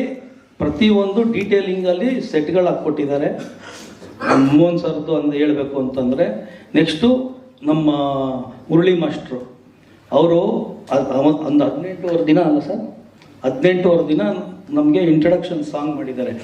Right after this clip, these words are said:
ಅದು ಒಂದು ಇತಿಹಾಸನೇ. ನೀವು ನೋಡಿ, ಅದು ಆ ಸಾಂಗ್ ನೋಡಿದಾಗ ಈ ಥರದ್ದು ಒಂದು ಸಾಂಗ್ ಆಗಿದೆ ಕನ್ನಡಕ್ಕೆ ಅಂತ ಒಂದು ಹೆಮ್ಮೆ ಪಡೋಂಥ ಸಾಂಗ್ ಆಗುತ್ತೆ. ಆಮೇಲೆ ನಮ್ಮ ಚಿಕ್ಕಣ್ಣ ಅವರು,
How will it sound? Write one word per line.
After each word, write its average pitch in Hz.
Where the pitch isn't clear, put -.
ಅದು 202
ಒಂದು 175
ಇತಿಹಾಸನೇ. 151
ನೀವು 143
ನೋಡಿ, 180
ಅದು 151
ಆ 127
ಸಾಂಗ್ 151
ನೋಡಿದಾಗ 151
ಈ 160
ಥರದ್ದು 175
ಒಂದು 160
ಸಾಂಗ್ 160
ಆಗಿದೆ 165
ಕನ್ನಡಕ್ಕೆ 151
ಅಂತ 143
ಒಂದು 175
ಹೆಮ್ಮೆ 180
ಪಡೋಂಥ 143
ಸಾಂಗ್ 131
ಆಗುತ್ತೆ. 127
ಆಮೇಲೆ 170
ನಮ್ಮ 151
ಚಿಕ್ಕಣ್ಣ 180
ಅವರು, 165